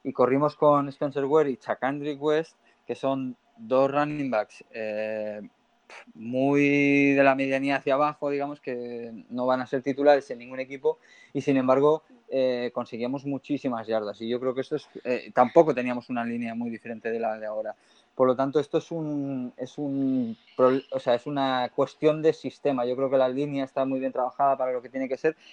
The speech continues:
En el fondo hay talento, porque tanto Eric Fisher es primera ronda, como Cam Irving es primera ronda. Eh, eh, y yo creo que,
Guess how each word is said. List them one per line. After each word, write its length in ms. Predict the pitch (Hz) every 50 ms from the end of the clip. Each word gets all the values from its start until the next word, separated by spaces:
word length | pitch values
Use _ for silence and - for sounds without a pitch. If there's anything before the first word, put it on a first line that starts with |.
| - _
En 140 | - 147 139
el 120 | 127 120
fondo 260 | - - 165 190 196 190
hay 80 | 170
talento, 360 | 139 131 131 147 170 165 160
porque 180 | 131 127 - 127
tanto 280 | 117 120 120 117 123 127
Eric 180 | 139 143 -
Fisher 240 | - 156 - - 139
es 80 | 131 -
primera 300 | - 135 131 123 120 117
ronda, 260 | 131 151 160 160 147
como 180 | 131 123 123
Cam 180 | 113 131 135 139
Irving 320 | 139 143 131 135 135 131
es 100 | 131 127
primera 340 | _ - 120 120 117 113 113
ronda. 400 | 117 139 156 170 170 160 151 151 - _ - - - - - _ _ _ - - - _ -
Eh, 380 | 135 139 135 135 131 127 - -
eh, 600 | 120 123 127 127 123 123 123 123 120 117 113 104 - 113 113 - _ _ _ _ _ - -
y 40 | 160
yo 140 | 139 151 151
creo 180 | - 175 170
que, 340 | - - 170 165 156 147 -